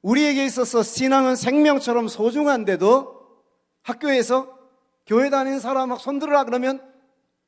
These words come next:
손을 안 들어요. 왜? 친구들이 나를 이상한 사람 취급할까 봐. 왜 예수 믿는 사람이 이상한 사람인가요? 지극히 정상적인 사람인데 이상한 사람 취급당할까 싶어서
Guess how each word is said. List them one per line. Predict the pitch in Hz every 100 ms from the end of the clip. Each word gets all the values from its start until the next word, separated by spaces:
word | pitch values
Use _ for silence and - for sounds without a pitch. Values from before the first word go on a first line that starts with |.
| _
손을 | - 190 196
안 | - 123
들어요. | 151 139 _ _ _ _
왜? | 120 117 - _ _ _ _ _ _ _
친구들이 | - 180 143 131 127
나를 | 117 120 135
이상한 | 170 196 240 226
사람 | 214 226 214
취급할까 | - 196 190 143 - 107
봐. | _ _ _ _ -
왜 | 127 170 254
예수 | 220 226 262
믿는 | 240 226
사람이 | 226 196 208 202
이상한 | 185 208 233 226
사람인가요? | 190 185 180 170 139 127 160 - _ _
지극히 | - 156 180 262 294
정상적인 | 226 240 247 254 254 240 247
사람인데 | 196 185 175 170 135 139 185 - - _
이상한 | 139 220 240 254 247
사람 | 233 226 233
취급당할까 | 226 - 208 220 220 180 190 190
싶어서 | 165 175 _ 151 127 160 131 -